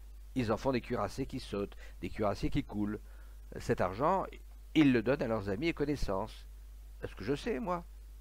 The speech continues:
À des fournisseurs qui volent sur le blé de la marine,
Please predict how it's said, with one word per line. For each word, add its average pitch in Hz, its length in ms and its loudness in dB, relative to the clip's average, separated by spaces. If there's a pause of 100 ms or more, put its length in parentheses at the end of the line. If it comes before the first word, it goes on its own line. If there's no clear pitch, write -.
(240)
À 87 100 -4
des 92 100 -6
fournisseurs 127 580 2
qui 110 120 -6
volent 104 200 0
sur 117 140 0
le 120 120 2
blé 117 160 2
de 113 60 2
la 131 80 4
marine, 127 400 -2